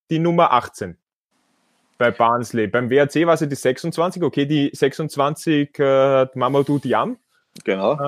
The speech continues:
Speaker 1: Ähm, bei Barnsley, warum haben Sie sich dann für die achtzehn entschieden?
Speaker 2: Ja, ich hab Bescheid bekommen, es gibt noch achtzehn und dreißig.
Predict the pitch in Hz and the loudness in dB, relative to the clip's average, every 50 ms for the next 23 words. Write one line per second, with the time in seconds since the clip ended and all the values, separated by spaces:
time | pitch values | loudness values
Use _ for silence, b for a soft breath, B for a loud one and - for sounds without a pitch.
0 | 147 151 160 156 143 - 147 139 - 131 151 170 - - 185 143 139 139 175 220 | -6 -6 -6 -6 -2 -2 0 0 2 0 0 0 2 2 2 4 4 2 2 2
1 | 202 202 190 - - 196 180 - 202 185 - 202 202 190 170 - - - 127 120 | 0 0 -2 -2 -4 -6 -4 -4 -4 -4 -2 0 0 2 0 0 -2 -4 -6 -6
2 | 110 101 - 104 92 87 - _ _ _ _ _ _ _ _ _ _ _ _ _ | -6 -6 -8 -10 -10 -12 -14 _ _ _ _ _ _ _ _ _ _ _ _ _
3 | _ _ _ - B B B B B B - - 104 117 123 - - 107 - - | _ _ _ -20 B B B B B B -2 2 2 2 4 2 0 0 2 2
4 | 110 113 - 123 - - 113 113 110 107 - 110 107 113 107 - 117 110 104 - | 2 2 0 -2 0 0 0 0 0 -4 -6 -6 -6 -6 -4 -2 0 -2 -2 -2
5 | - 113 110 107 107 - - - 92 101 117 - 131 131 127 - | -4 -6 -6 -6 -6 -6 -2 0 2 2 2 2 0 -4 -6 -8